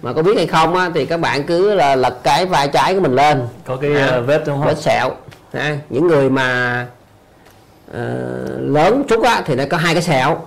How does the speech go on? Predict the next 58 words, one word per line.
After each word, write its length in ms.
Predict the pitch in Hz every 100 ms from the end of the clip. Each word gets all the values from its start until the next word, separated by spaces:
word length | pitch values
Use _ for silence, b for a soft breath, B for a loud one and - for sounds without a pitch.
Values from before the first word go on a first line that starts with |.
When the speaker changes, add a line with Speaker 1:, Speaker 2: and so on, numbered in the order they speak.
| - -
Speaker 1:
Một 140 | 127 113
cái 80 | 160
sẹo 200 | 117 131
lao 380 | 143 147 143
và 160 | 120 110
một 120 | 120 147
cái 60 |
sẹo, 380 | 160 107 104 123
ờ, 300 | 123 123 120
đậu 160 | 113 127
mùa. 360 | 131 123 110 98 - _
Ha, 220 | 123 131 151
cái 60 | 139
sẹo 100 | 117
đậu 80 |
mùa 180 | 135 120
thì 80 | 120
nó 60 | 143
to 200 | 143 151
lắm. 120 | 202 - B -
Speaker 2:
Dạ. 240 | 104 95 95
Speaker 1:
Còn 120 | 113
cái 80 | 139
sẹo 200 | 120 120
lao 260 | 131 139
thì 120 | 131
nó 100 | 120 143
chỉ 100 | 113
một 180 | 139 113
cái 80 | 147
điểm 260 | 120 107 147
nhỏ 460 | 110 104 131 165 147
hoặc 120 | 110
là 60 |
hơi 140 | 120 131
gồ 320 | 113 107 107
lên, 300 | 120 131 117 -
hoặc 180 | 113 107
là 100 | 107
nó 140 | 127
như 400 | 139 127 127 127
một 200 | 120 104
cái 60 | -
sẹo 140 | 113
lồi. 300 | 113 107 95 - B B B B _ _ _ _
Còn 320 | 123 107 110
những 160 | 110 123
cái 80 | 165
người 260 | 135 113
sau 220 | 110 147 143
này 220 | 120 110
đó 120 | 139 151
thì 120 | 107
chỉ 100 | 135
chích 140 | 175
ngừa 100 | 147
lao 240 | 120 123 131
thôi, 280 | 139 123